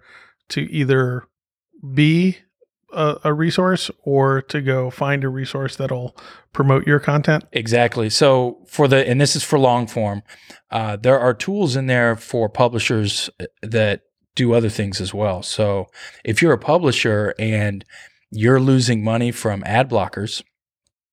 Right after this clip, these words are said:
Speaker 2: uh, there are solutions in that directory that allow you to implement, uh, ad blocking ad blockers.
Speaker 1: Yeah,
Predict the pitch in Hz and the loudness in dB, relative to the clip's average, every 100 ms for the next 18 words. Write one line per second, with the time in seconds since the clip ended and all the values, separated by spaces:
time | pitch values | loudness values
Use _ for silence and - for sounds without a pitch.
0 | _ - - - _ - 113 117 123 110 | _ -20 -20 -20 _ -2 2 4 4 2
1 | - 110 131 131 117 104 110 107 90 - | -2 0 -2 -2 -4 -2 0 0 -2 -2
2 | 104 127 - 101 92 92 107 101 98 101 | -2 -2 -2 -6 -6 -2 0 2 2 4
3 | 104 104 101 101 95 - 107 101 98 - | 4 2 0 -4 -4 -4 -2 -2 -4 -4
4 | 113 110 113 101 95 95 - _ _ 98 | -4 -2 -2 -2 -4 -4 -8 _ _ -10
5 | 82 - - _ _ _ _ _ 110 110 | -8 -8 -10 _ _ _ _ _ -2 0
6 | 110 107 98 101 95 98 101 90 87 - | 2 2 2 -2 -2 -2 -2 -4 -6 -8
7 | - - 160 139 | -10 -6 -2 -2